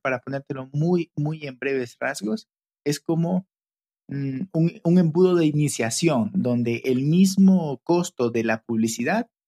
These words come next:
es cubierto por las ventas que se generan y, y puedes quedar hasta tabla,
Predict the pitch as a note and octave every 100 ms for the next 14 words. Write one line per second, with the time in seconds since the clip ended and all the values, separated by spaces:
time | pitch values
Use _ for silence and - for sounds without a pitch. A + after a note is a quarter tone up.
0 | - D3 - D3 D3 D3+ - F3 - D3
1 | B2+ A2 - C#3 D3 D3 D3+ - C3 -
2 | A#2 - D3 - F3 _ A#2 - C3+ -
3 | D3 D3 - B2+ B2 B2 - - D3 -
4 | - A3